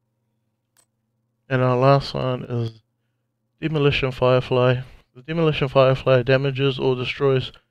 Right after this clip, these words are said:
enemy weak points, skill proxies, and environment explosives.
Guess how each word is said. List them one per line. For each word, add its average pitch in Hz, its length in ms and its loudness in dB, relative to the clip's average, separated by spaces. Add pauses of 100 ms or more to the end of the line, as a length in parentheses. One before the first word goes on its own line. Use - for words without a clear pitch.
(420)
enemy 139 360 -4
weak 143 220 -6
points, 139 440 -6 (520)
skill 156 220 -4
proxies, 135 540 -4
and 127 240 -2
environment 127 580 0
explosives. - 720 -8